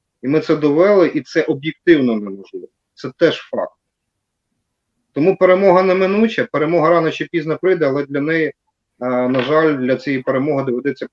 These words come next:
е, докласти ще багато зусиль. Нас ще чекають там і, на жаль, нові жертви, нові розчарування, і, скоріше за все, нові поразки, і нові перемоги теж. Тобто треба жити неминучістю цієї перемоги, розуміючи, що кожен твій день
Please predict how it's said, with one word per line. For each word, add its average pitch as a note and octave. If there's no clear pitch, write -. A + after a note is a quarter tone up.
е, B2
докласти B2
ще B2
багато A#2+
зусиль. A#2
Нас C3
ще C#3
чекають C#3
там A#2+
і, A#2+
на A2+
жаль, C3
нові B2+
жертви, C#3+
нові B2+
розчарування, B2+
і, C#3+
скоріше C#3
за B2+
все, C#3
нові B2
поразки, A#2+
і B2
нові C3+
перемоги A#2
теж. G#2+
Тобто C3+
треба F3
жити D#3
неминучістю D#3+
цієї A#2+
перемоги, C3+
розуміючи, D3+
що C3+
кожен B2
твій A#2
день F#3